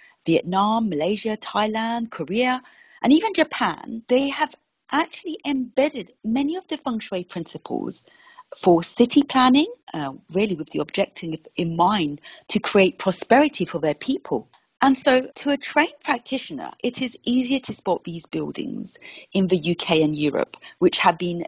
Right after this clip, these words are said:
configured and kind of aligned with the Feng Shui discipline. So actually in the West, Feng Shui made headlines, let's say, almost twenty-five years ago, actually, and became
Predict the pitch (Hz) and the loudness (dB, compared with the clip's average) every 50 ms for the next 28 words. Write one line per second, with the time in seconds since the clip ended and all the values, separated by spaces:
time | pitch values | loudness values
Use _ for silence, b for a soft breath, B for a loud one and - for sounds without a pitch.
0 | - _ - - 185 - _ - 262 277 - 320 302 277 269 262 - - - 185 | -12 _ -8 -8 -8 -6 _ 0 0 0 2 0 0 0 0 -2 -6 -10 -8 -8
1 | 196 - - 202 196 190 180 - - 185 185 180 185 196 247 294 302 226 160 139 | -8 -6 -4 -4 -4 -4 -6 -6 -4 -2 0 2 6 6 6 6 6 4 0 -4
2 | 139 - - B B B B B _ - 151 170 170 160 160 - 156 151 - _ | -10 -14 -18 B B B B B _ -4 0 0 0 0 -2 -6 -10 -10 -4 _
3 | 175 156 156 - - - 143 135 - - 143 - - - - - - - - - | -4 -4 -4 -8 -8 -8 -8 -8 -8 -8 -10 -10 -10 -14 -10 -12 -12 -12 -12 -18
4 | _ - - 320 285 294 - - _ _ - 339 381 - - - 285 - 247 240 | _ 0 2 4 4 4 0 -6 _ _ 0 0 0 0 -2 -6 -4 -2 -2 2
5 | 226 240 220 208 262 269 170 - - - - _ - 254 240 226 - - 220 202 | 2 2 2 4 2 2 2 0 -6 -18 -20 _ -4 -4 -4 -4 -8 -6 -6 -6
6 | 196 196 196 180 180 180 - - 180 165 - 165 156 151 147 147 156 156 - - | -6 -6 -8 -8 -10 -12 -10 -10 -10 -10 -6 -6 -6 -6 -6 -10 -12 -18 -20 -20
7 | - _ _ _ 202 196 - _ - _ 160 151 151 147 147 147 - - _ _ | -20 _ _ _ -10 -10 -10 _ -14 _ -10 -8 -6 -6 -6 -6 -8 -10 _ _
8 | - 302 370 427 349 247 - - - - - 226 208 202 - _ - - 202 - | 0 0 0 0 -2 -4 -4 -6 -10 -4 -2 -2 -2 -2 -6 _ -12 -12 -12 -10
9 | _ - 214 214 208 - 220 247 262 330 - 202 - 131 120 - - - - - | _ -4 -4 -4 -2 0 0 0 0 0 -6 -6 -6 -4 -2 -2 -4 -6 -8 -10
10 | - - - - 180 - B B B B B B B B B B B B B B | -10 -8 -10 -10 -12 -12 B B B B B B B B B B B B B B
11 | _ _ - 262 277 254 240 285 277 - - 240 240 233 233 233 226 233 233 - | _ _ 4 4 4 6 4 2 2 2 0 2 2 2 2 0 0 -2 -2 -6